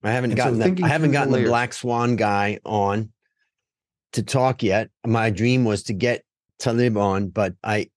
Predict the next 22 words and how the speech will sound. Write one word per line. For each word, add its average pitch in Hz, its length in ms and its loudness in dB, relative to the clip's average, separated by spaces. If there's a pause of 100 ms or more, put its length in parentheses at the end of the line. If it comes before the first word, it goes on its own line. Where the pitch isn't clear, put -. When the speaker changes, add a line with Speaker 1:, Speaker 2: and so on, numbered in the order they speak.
Speaker 1:
I, 110 100 -2
I 110 40 0
Speaker 2:
Mm. 143 300 2
Speaker 1:
made 123 180 0
a 113 40 0
smart 117 400 -2
ass 104 240 -2
comment 104 500 0
on 95 200 -2
his 90 180 -4
Twitter 98 420 0
and 90 160 -2
he 95 80 -2
blocked 87 420 -4
me. 90 180 -2
So 90 460 -6
I, 101 140 -2
maybe 101 360 0
there's 92 200 0
no 90 200 -2
hope 87 320 -4
now. 85 480 -6